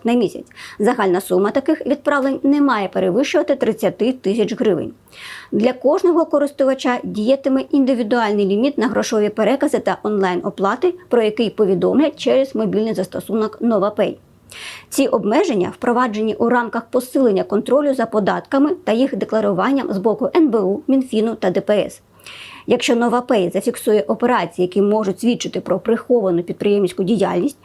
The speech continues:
користувача можуть попросити надати пояснення щодо походження коштів.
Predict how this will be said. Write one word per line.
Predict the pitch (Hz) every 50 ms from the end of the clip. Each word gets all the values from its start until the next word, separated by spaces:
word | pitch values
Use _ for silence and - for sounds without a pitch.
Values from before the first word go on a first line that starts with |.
| - - _ -
користувача | 254 247 226 226 - 220 202 185 190 - 262 - - - -
можуть | 208 202 208 220 277 302 285 -
попросити | - - - - 233 - 240 208 - 214 - -
надати | 240 233 233 208 220 220 - 254 240
пояснення | 247 - 311 294 320 269 190 196 - - 175 160 156 -
щодо | - 185 175 180 165
походження | - - - - - 202 208 - - 180 208
коштів. | 220 - - 247 185 - - -